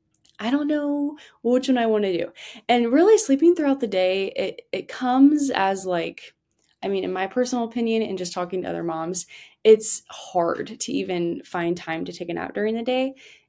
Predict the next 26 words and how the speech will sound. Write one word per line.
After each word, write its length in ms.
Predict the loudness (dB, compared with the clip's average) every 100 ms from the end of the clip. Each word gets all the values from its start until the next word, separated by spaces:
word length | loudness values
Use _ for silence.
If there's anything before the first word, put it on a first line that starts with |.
| -6
especially 440 | -2 -2 0 0
if 160 | -2 -4
your 140 | -4
spouse 520 | -4 -4 -2 -2 -4
or 80 | -6
significant 520 | -4 -4 -6 -8 -8
other 220 | -4 -2
is 160 | -2 -4
not 160 | -6 -6
home 460 | -6 -4 -4 -6
with 200 | -8 -8
the 100 | -6
baby 340 | -2 -2 -2 -4
as 180 | -6
well. 380 | -6 -2 0 -2 -6 -18 -10
So 580 | 0 4 6 6 4 0
it 140 | -2 0
might 180 | 2
not 160 | 2 2
even 180 | 2 0
really 200 | 0 -2
be 160 | 0
an 100 | -2 -2
option 840 | -6 -8 0 4 8 8 6 2
to 360 | -6 -2 -2 -2
just 380 | -4 -8 -10